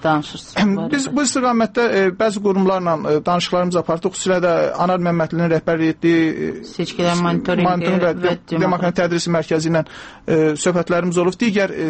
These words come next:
Speaker 2: seçkiləri müşahidə edən qurumlar ki var, onlarla da söhbət aparmışıq. E, belə istiqamətlərdən də biri exit poll məsələsidir ki, biz, e,
Speaker 1: Hı hı.
Speaker 2: bu istiqamətdə də təcrübəsi olan təşkilatlarla əlaqəli formada, yəni, e, bu barədə bizim, e, mən deyərdim ki, nəinki arzumuz, hətta, e,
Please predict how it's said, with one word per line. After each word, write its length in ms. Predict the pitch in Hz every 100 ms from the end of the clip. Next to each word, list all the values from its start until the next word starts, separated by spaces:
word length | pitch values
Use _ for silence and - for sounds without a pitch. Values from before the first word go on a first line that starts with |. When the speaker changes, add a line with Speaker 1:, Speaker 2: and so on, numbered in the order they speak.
| 156
Speaker 2:
seçkiləri 560 | 151 185 180 185 185 185
müşahidə 400 | 170 170 170 175
edən 300 | 165 160 156
qurumlar 380 | 180 170 170 165
ki 120 | 165
var, 120 | 160
onlarla 360 | - 175 180 175
da 80 | 160
söhbət 320 | - 160 165
aparmışıq. 500 | 156 156 156 151 226 - - - -
E, 100 | - 180
belə 240 | 214 240 233
istiqamətlərdən 680 | 202 - 220 208 208 196 208 202
də 100 | 202
biri 160 | 190 214 185
exit 260 | - 175 -
poll 160 | 190
məsələsidir 500 | 139 120 120 120 -
ki, 100 | - 185
biz, 180 | 185 -
e, 60 |
Speaker 1:
Hı 100 | -
hı. 60 | 170
Speaker 2:
bu 100 | 196
istiqamətdə 460 | 185 165 156 147 156
də 80 | 143
təcrübəsi 420 | 170 165 165 160 170
olan 160 | 160
təşkilatlarla 560 | 160 - 165 170 170 202 196 - - -
əlaqəli 400 | 180 180 180 185
formada, 380 | 185 165 147 135
yəni, 180 | 175 175 -
e, 40 | 170 180
bu 120 | 196
barədə 300 | 190 170 175
bizim, 300 | 165 170 185 165
e, 440 | 147 143 139 147 147 -
mən 200 | 165 170
deyərdim 260 | 170 160 156
ki, 160 | 185 185
nəinki 300 | 180 170 165
arzumuz, 400 | 165 156 180 190
hətta, 220 | 175 165 151 - - -
e, 120 | -